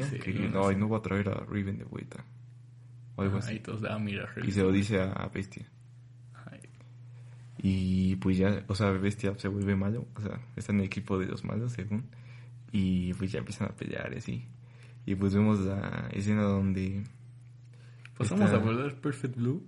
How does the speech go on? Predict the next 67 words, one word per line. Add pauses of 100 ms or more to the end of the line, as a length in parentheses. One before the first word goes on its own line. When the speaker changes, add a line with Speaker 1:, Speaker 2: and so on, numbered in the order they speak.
(140)
Speaker 1:
a
narrar
<laughs>
veinte
minutos
de
Dark
Phoenix
que
vimos. (480)
<laughs>
Qué
pena,
¿eh? (240)
Qué
Speaker 2:
Ya
Speaker 1:
pena
con
este
Speaker 2:
Jessica,
Speaker 1:
podcast.
Speaker 2:
Jessica
Chastain, (600)
eh,
la
hace
levantar
de
la
silla
al (380)
profesor
Speaker 1:
Ay, (100)
Speaker 2:
X,
Speaker 1:
ya
a
Speaker 2:
güey.
Speaker 1:
la
gente
no
le
interesa.
Speaker 2:
O
sea,
eso
estaba
chido,
eso
se
vio
chido,
güey.
Speaker 1:
O
sea,
se
veía
chido,
pero
pues
no,
pues,
no
estuvo
bien
hecho.
Speaker 2:
O
sea,